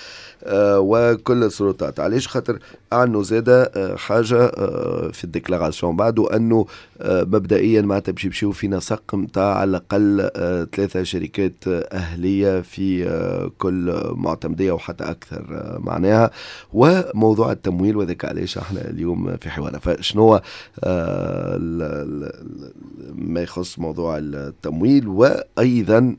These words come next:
آه، ما يخص دونك كيفاش ال-، الموديل هذا ينجم يدور بكل، آه، نجاعة. وذاك علاش حاضرة معنا الأستاذة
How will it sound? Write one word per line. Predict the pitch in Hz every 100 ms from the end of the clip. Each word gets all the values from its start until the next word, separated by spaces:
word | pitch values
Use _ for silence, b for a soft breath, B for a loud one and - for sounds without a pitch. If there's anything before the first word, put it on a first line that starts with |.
| -
آه، | 87 85 90 87 80 82 85
ما | 90 101 104
يخص | 92 87 - 95 - 85
دونك | 90 87
كيفاش | 90 92 92 90 -
ال-، | - 73 78 B B B -
الموديل | 92 98 95 95
هذا | 80 90 92
ينجم | 85 90 87 90 85 80
يدور | 78 98 98 87
بكل، | 82 - 110 123 120 B B B -
آه، | 98 92 90 85 87 87 87
نجاعة. | 98 90 90 90 98
وذاك | 92 90 -
علاش | 82 85
حاضرة | - 85 80
معنا | 73 78
الأستاذة | 78 - 90 82